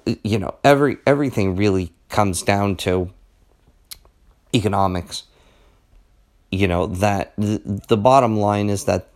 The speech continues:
you know, everything really, uh, you know, when, when pared down, becomes an issue of, you know, who's making money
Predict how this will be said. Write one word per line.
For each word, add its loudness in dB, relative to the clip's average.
you -2
know, -4
everything 0
really, 0
uh, -8
you 0
know, -2
when, -2
when 0
pared 2
down, 0
becomes -2
an -2
issue -2
of, -2
you 4
know, 2
who's 4
making 2
money 2